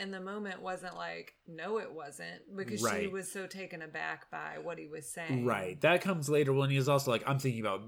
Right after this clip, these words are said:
Speaker 2: introducing you to my family, and now I'm gonna have to tell 'em that you bungee jumped naked with this guy."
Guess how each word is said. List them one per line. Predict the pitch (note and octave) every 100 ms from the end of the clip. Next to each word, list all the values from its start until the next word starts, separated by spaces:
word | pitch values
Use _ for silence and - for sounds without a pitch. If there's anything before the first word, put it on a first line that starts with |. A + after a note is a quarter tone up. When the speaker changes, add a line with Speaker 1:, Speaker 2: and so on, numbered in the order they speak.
| G#2+
Speaker 2:
introducing | A2+ A2 A2 A2 G#2+ A2+
you | A2 G#2
to | G#2
my | F#2
family, | F2 A2 A2 G#2 F#2 - - -
and | D3+
now | D#3+ D#3
I'm | C#3
gonna | C3 B2
have | B2+
to | -
tell | - - A#2+ A2+
'em | G2 - - -
that |
you | C3+ B2+
bungee | A#2+ C3 B2 A2 A2+
jumped | A#2 G2+
naked | G#2 A#2+ A2+ A2 G#2
with | G2+ F2+
this | G2 -
guy." | A2 F2 E2 D#2+ -